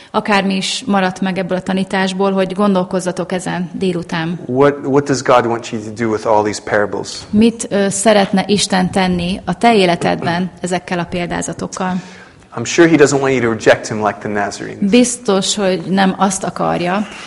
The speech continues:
Speaker 1: hogy te is elutasítsd őt, mint a názáreti emberek.
Speaker 2: I'm sure he doesn't want you to allow that to be choked out with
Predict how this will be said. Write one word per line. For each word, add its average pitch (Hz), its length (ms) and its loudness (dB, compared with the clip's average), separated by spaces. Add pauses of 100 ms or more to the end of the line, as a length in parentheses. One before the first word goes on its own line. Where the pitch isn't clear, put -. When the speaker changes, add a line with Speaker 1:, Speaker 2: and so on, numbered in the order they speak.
(140)
Speaker 1:
hogy 190 140 -2
te 202 120 0
is 185 120 2
elutasítsd 190 840 -2
őt, 170 260 -4
mint 180 220 -6
a 190 40 -2
názáreti 180 600 -4
emberek. 170 520 -6
Speaker 2:
I'm - 60 -8
sure 165 200 4
he 156 140 8
doesn't 135 200 4
want 135 200 4
you 123 80 4
to 120 220 6
allow 120 360 8
that 113 360 4
to 113 60 -10
be 107 80 -6
choked - 460 0
out 101 220 0
with 104 140 -4